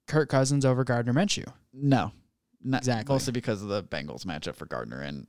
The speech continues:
Speaker 1: Now, so if D J Chark sits, I might.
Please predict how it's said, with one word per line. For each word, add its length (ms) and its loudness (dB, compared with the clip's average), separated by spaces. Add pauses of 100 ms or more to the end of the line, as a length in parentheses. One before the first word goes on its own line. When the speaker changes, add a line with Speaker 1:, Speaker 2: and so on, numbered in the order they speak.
(180)
Speaker 1:
Now, 420 8 (1120)
so 520 8 (880)
if 300 2
D 200 8
J 200 6
Chark 360 6
sits, 640 4 (240)
I 80 4
might. 260 4